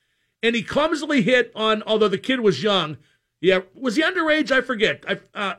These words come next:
Anthony Rapp, I forget if he was at the time, but he was in an adult party. Kevin Spacey clumsily hits on him. It comes out, like, what, thirty years la-, not thirty, but twenty years later, and now Kevin Spacey's career's over.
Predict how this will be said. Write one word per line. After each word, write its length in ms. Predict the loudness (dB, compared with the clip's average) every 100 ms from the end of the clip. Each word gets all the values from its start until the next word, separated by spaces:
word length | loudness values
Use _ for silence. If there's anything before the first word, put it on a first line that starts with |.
| _ _ -4
Anthony 380 | -4 -2 -2 2
Rapp, 260 | 2 2
I 120 | 0 -2
forget 240 | 0 -2
if 60 | 0
he 80 | 2
was 260 | 2 2
at 80 | -2
the 80 | -8
time, 460 | -2 2 2 0 -6 _ _
but 100 | 4
he 80 | 6
was 180 | 6 2
in 100 | 2
an 60 | 4
adult 420 | 6 4 4 2
party. 520 | 4 6 6 4 -2 _ _ 2
Kevin 240 | 2 2
Spacey 440 | 0 2 2 0
clumsily 500 | -2 -2 0 0 2
hits 280 | 4 2 0
on 220 | -2 0
him. 240 | -2 -6 -10 _ _ _ -4
It 140 | 0
comes 260 | 0 4 4
out, 180 | 4
like, 160 | 2 0
what, 280 | 2 2 -2
thirty 300 | 2 4 4
years 280 | 2 0 -2
la-, 100 | -2
not 280 | -2 -2 -2
thirty, 240 | 2 2
but 140 | 0 -2
twenty 240 | -2 2
years 200 | 2 2
later, 340 | 4 4 4 0 -8 0
and 80 |
now 100 | 2
Kevin 300 | 4 2 2
Spacey's 360 | 0 2 2 -2
career's 380 | 0 2 2 0
over. 280 | -8 -14